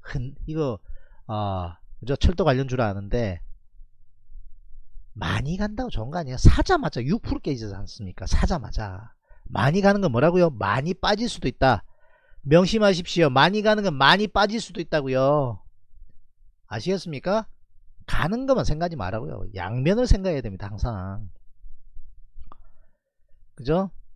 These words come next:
삼성전자가 이십 프로 가고 이런 거 봤습니까? 십칠 프로 간 거 봤습니까? 한 번인가 딱 본 것 같아. 십 몇 프로인가.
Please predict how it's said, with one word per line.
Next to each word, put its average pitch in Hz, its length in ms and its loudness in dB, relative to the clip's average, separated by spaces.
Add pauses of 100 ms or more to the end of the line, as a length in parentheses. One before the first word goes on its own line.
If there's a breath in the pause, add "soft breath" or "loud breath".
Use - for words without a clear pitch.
(280)
삼성전자가 147 760 0
이십 117 300 -4
프로 190 160 -2
가고 147 180 0
이런 165 100 -4
거 139 40 -4
봤습니까? 175 480 -2
십칠 - 380 -4
프로 190 160 -8
간 160 140 -4
거 139 100 -10
봤습니까? 123 580 0
한 - 300 -8
번인가 415 280 2
딱 - 160 -6
본 143 120 -6
것 120 60 -4
같아. - 100 0
십 - 240 -2
몇 175 160 2
프로인가. 98 360 -8